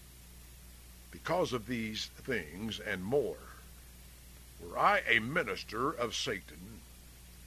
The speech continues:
I would portray John the Immerser as a nutcase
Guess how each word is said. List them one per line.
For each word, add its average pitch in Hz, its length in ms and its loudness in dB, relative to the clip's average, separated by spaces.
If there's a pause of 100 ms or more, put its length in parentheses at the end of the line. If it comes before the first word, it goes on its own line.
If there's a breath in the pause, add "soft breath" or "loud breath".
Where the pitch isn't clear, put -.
(300)
I 151 160 12
would 160 280 8
portray 151 540 6
John 143 540 8
the 139 180 4
Immerser 139 800 4
as 131 260 6
a 143 140 10
nutcase 151 840 8